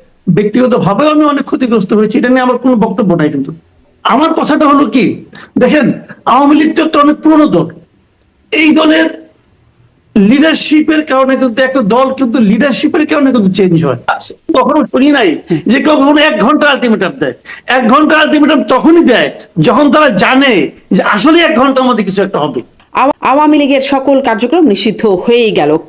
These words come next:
Speaker 2: কেমন হলো এই, এ, বিষয়টি?
Speaker 1: মনে করি আওয়ামী লীগের যে কৃতকর্ম তার শাস্তি হতেই পারে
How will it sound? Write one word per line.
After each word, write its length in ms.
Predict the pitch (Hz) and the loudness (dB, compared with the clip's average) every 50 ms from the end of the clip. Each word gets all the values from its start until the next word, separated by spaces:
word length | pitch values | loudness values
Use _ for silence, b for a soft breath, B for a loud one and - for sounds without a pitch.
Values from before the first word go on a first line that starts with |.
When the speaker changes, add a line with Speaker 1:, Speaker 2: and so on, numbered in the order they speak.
| _ _ _ | _ _ _
Speaker 2:
কেমন 340 | 302 294 294 285 302 277 233 | -2 0 2 2 2 2 0
হলো 320 | - 165 139 - - - | 0 0 -2 -2 -2 -2
এই, 280 | - 185 175 160 151 160 - | 0 0 0 2 0 0 0
এ, 140 | 170 160 139 | -2 -2 0
বিষয়টি? 540 | 160 165 165 - 151 139 135 135 131 123 - | -2 -2 -2 -2 -4 -4 -2 -2 -2 0 2
Speaker 1:
মনে 200 | 269 294 285 294 | 2 2 2 2
করি 200 | - 302 294 285 | 0 0 -2 0
আওয়ামী 340 | - 240 240 247 247 247 254 | 0 0 0 0 2 2 2
লীগের 480 | 247 269 262 226 262 262 262 233 208 175 | 2 0 0 2 2 0 0 0 -2 -2
যে 240 | 226 240 240 240 233 | 0 0 0 -2 -2
কৃতকর্ম 680 | - 226 190 - 233 - 233 185 165 165 165 165 165 165 - - B B B B B B B B _ | -2 -2 0 0 0 0 0 0 2 2 2 0 0 -2 -6 -10 B B B B B B B B _
তার 140 | - 240 226 | -2 -2 0
শাস্তি 500 | - - 240 226 190 - - 262 254 233 | -2 -2 -2 -2 -2 0 0 2 2 4
হতেই 300 | 170 - 190 - 220 190 | 2 2 2 2 2 2
পারে 240 | 165 151 - 120 | 0 0 -2 -4